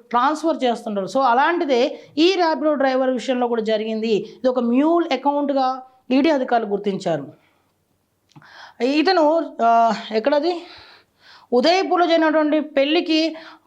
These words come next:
ఈయన కా-, ఈయన ఖాతా నుంచి కోటి రూపాయలు బదిలీ అవడంతో ఒక్కసారిగా ఈ విషయం ఈడీ అధికారుల దృష్టికి వెళ్ళింది. అప్పుడు ఈ ర్యాపిడో డ్రైవర్ ఏంట్రా ఈ కథ అంతా చూస్తే అసలు ఆయనకి తన అకౌంట్, తన పేరు మీద ఒక అకౌంట్ ఉన్న విషయమే తెలియదన్నట్టుగా తెలిసింది.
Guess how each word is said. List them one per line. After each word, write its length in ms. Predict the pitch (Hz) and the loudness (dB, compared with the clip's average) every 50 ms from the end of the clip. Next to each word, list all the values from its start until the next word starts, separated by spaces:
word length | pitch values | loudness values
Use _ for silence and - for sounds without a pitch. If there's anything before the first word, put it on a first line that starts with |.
| - - - | -16 -8 -2
ఈయన 220 | 247 262 302 311 311 | 0 2 4 4 2
కా-, 380 | 311 285 277 269 262 - 262 | 2 2 0 2 2 0 0
ఈయన 240 | 262 285 320 339 330 | 2 2 2 2 2
ఖాతా 400 | 320 330 233 277 277 277 311 311 | 0 0 0 0 0 2 0 0
నుంచి 340 | 311 294 285 269 277 302 294 | 2 0 0 0 0 -2 -2
కోటి 360 | 294 - 262 277 302 311 330 | -2 0 0 2 2 2 2
రూపాయలు 400 | 311 311 302 - 294 285 277 262 | 0 0 0 0 0 0 0 0
బదిలీ 340 | 220 226 226 240 269 277 294 | 0 0 2 2 2 2 2
అవడంతో 440 | 269 240 226 220 214 208 196 254 277 | 2 2 0 0 -2 -2 -2 0 0
ఒక్కసారిగా 600 | 294 262 269 - 294 277 285 285 262 247 254 277 | 0 0 0 -2 -4 -2 0 -2 -2 0 0 0
ఈ 120 | 262 240 | 0 0
విషయం 280 | 233 233 240 240 277 269 | 0 -2 -2 -2 -2 -2
ఈడీ 220 | 247 262 277 269 | 0 0 0 2
అధికారుల 340 | 269 254 240 240 233 233 220 | 0 0 0 -2 -2 -2 0
దృష్టికి 300 | 202 208 208 - 214 196 | 0 -2 -2 -4 -6 -6
వెళ్ళింది. 340 | 185 170 165 151 147 147 - - - - _ _ - - | -4 -4 -4 -4 -6 -8 -14 -18 -20 -20 _ _ -2 -2
అప్పుడు 380 | 226 220 - - 311 320 381 | -2 -2 -2 -2 0 0 0
ఈ 200 | 415 349 294 277 | 0 2 2 2
ర్యాపిడో 380 | 262 240 214 240 254 294 311 320 | 2 2 0 0 -2 0 0 0
డ్రైవర్ 300 | 311 285 277 277 277 262 | 2 2 2 2 2 2
ఏంట్రా 460 | 254 233 240 254 269 269 262 269 269 | 2 2 2 2 0 0 0 0 0
ఈ 100 | 269 269 | 0 0
కథ 180 | 262 247 240 247 | 0 -2 -2 -2
అంతా 240 | 254 254 247 254 247 | -2 -2 -2 -2 -2
చూస్తే 480 | 240 247 240 240 233 269 294 330 339 - - - - - - | -2 -2 -4 -4 -2 -2 -4 -4 -4 -6 -18 -20 -14 -6 -4
అసలు 160 | 226 214 262 | -4 0 0
ఆయనకి 440 | 262 262 254 254 254 247 294 320 330 | 0 0 0 -2 -2 -2 -2 -2 -2
తన 240 | 320 - 254 240 240 | -2 -2 -2 0 0
అకౌంట్, 360 | 233 226 226 262 262 247 240 | -2 0 0 -2 -2 -2 -2
తన 140 | 247 233 247 | -2 -2 0
పేరు 240 | 247 254 285 294 294 | 0 0 0 0 2
మీద 100 | 311 302 | 0 0
ఒక 100 | 269 254 | 2 0
అకౌంట్ 340 | 240 233 240 269 285 285 285 | 0 0 0 0 0 0 0
ఉన్న 120 | 277 262 | 0 2
విషయమే 360 | 247 233 214 214 269 277 294 | 0 0 -2 -2 -2 -2 -2
తెలియదన్నట్టుగా 640 | 277 277 254 247 247 240 240 233 226 220 202 240 262 | 0 0 -2 0 0 -2 -2 -2 -2 -2 0 -2 0
తెలిసింది. 560 | 247 240 214 196 151 175 175 156 147 139 | 0 0 -2 -2 -2 -4 -6 -6 -6 -8